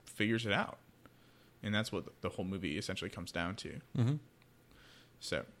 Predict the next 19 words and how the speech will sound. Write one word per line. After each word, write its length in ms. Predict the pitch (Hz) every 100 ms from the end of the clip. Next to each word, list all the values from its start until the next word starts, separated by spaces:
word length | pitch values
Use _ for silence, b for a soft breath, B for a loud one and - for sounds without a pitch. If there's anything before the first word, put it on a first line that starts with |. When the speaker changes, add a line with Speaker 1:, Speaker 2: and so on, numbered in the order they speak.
| - B B B B B -
Speaker 1:
with 200 | 160 196
that, 320 | 98 95 - - - - - - -
right 220 | 110 143
after 260 | 143 139 131
this 180 | 113 -
conversation, 560 | 120 107 107 101 101
this 100 | 95
scene, 420 | - 113 101 95 120 - - -
we 160 | 117
jump 280 | 107 110 101
over 400 | 101 101 98 90 - - -
to 420 | - 98 92 87 -
Grindelwald 500 | 120 123 98 85 117
again, 360 | 95 82 80 - - - - - -
who 120 | 107
is 140 | 98
now 440 | 95 104 107 120 123
in 480 | 123 98 98 95 98 - - - - -
Paris, 480 | - 104 107 - -